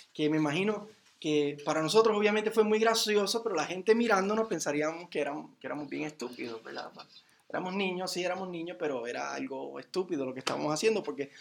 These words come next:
obviamente no estábamos hablando chino. Pues parece que de manera similar, de la misma manera que eso fue, eh, para nosotros fue muy impresionante,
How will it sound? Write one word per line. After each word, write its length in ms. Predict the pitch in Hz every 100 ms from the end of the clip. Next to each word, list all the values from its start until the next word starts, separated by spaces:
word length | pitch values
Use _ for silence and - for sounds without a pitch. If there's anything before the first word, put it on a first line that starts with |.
| - -
obviamente 840 | 175 208 214 214 185 190 202 - - - - _
no 260 | 143 147 160
estábamos 440 | 160 139 139 127
hablando 300 | 131 120 113
chino. 300 | - 233 135 - _ _ - 127 - - _ _ _ - - - -
Pues 120 | 208
parece 320 | 214 220 226 277
que 80 |
de 80 | 240
manera 260 | 220 220 254
similar, 800 | 262 247 226 233 214 180 175 - _ - - _ _ _ _ _ _
de 80 | 170
la 60 | 190
misma 160 | 233
manera 240 | 240 233 233
que 80 | 220
eso 180 | 226
fue, 380 | 220 226 214 202
eh, 140 | 185 175
para 180 | 175 175
nosotros 360 | 170 202 208
fue 120 | -
muy 260 | 214 208 240
impresionante, 1000 | 226 226 220 196 185 202 196 180 147 160